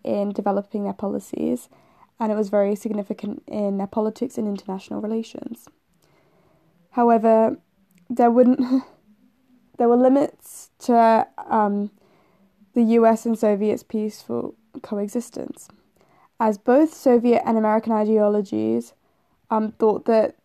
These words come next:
their conceptions applied to all nations and people, and they both saw themselves as the modern state,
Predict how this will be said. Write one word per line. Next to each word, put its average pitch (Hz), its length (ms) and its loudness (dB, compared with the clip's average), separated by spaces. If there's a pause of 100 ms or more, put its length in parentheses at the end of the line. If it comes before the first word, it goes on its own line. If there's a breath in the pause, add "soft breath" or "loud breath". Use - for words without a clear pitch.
(140)
their 220 380 -2
conceptions 226 560 -4
applied 214 300 -2
to - 80 -2
all 220 160 0
nations 208 420 -2
and 208 140 -2
people, 220 440 -2 (300 loud breath)
and 226 80 0
they 214 60 2
both 220 240 2
saw 220 200 0
themselves 208 520 -2
as 208 300 -2
the 214 120 -4
modern 202 340 -2
state, - 440 -2